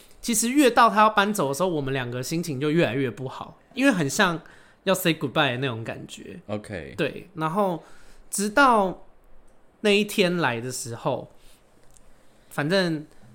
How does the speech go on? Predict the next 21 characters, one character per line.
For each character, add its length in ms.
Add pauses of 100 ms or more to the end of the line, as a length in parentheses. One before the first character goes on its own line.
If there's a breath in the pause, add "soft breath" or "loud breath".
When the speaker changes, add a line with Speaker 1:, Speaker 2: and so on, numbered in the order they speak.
(220)
Speaker 1:
他 160
就 340
要 120
搬 240
走 240
嘛。 140 (320)
Speaker 2:
嗯。 280
Speaker 1:
然 140
后 360 (640 soft breath)
因 120
为 60
不 140
适 260
应 160
还 120
是 160
多 220
过 220
于 120
爱 260
啦。 160